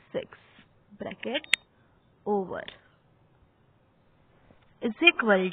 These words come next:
to minus twenty one as it is, multiply bracket minus four plus minus minus six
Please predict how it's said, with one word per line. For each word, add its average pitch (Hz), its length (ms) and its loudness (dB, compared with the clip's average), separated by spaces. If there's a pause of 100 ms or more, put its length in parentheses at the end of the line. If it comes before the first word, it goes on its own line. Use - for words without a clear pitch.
(100)
to 180 80 -2 (880)
minus 202 560 2
twenty 247 380 2
one 254 200 4 (200)
as 190 260 0
it 240 220 0
is, 302 240 0 (640)
multiply 247 880 6 (440)
bracket 233 960 4 (600)
minus 202 480 2 (200)
four 269 380 6 (1300)
plus 320 340 8 (380)
minus 226 600 4 (420)
minus 196 560 4 (160)
six - 260 -6